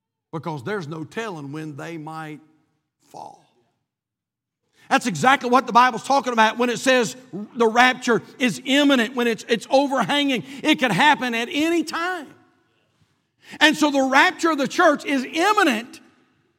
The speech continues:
but we contrast that to the second coming of Christ in His revelation, and the second coming of Christ in His revelation is accompanied by signs. Before Christ comes in the revelation and begins to set up His kingdom, there are some things that must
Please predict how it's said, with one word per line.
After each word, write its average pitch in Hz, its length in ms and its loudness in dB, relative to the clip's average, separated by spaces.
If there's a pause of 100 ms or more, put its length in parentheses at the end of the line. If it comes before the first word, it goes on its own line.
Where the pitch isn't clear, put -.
(340)
but 302 120 2
we 277 120 2
contrast 294 640 0
that 294 220 2
to 254 80 -4
the 254 120 -4
second 311 480 -2
coming 285 340 -2
of 240 120 -10
Christ 285 300 0
in 277 80 -6
His 226 160 -6
revelation, 277 680 -4 (280)
and 285 200 4
the 254 100 2
second 320 420 -2
coming 294 300 0
of 262 120 -6
Christ 302 360 2 (180)
in 302 120 2
His 220 140 0
revelation 277 640 2
is 254 180 -2
accompanied 285 560 0
by 247 140 2
signs. 262 760 -12 (1500)
Before 349 420 4
Christ 311 440 0
comes 302 300 4
in 277 160 0
the 285 80 0
revelation 262 920 2
and 269 120 -4
begins 277 300 -4
to 254 80 -6
set 302 220 0
up 240 100 -6
His 240 140 -12
kingdom, 285 440 -4
there 330 280 0
are 311 280 -2
some 302 220 -10
things 294 360 -6
that 311 140 -8
must 277 400 -4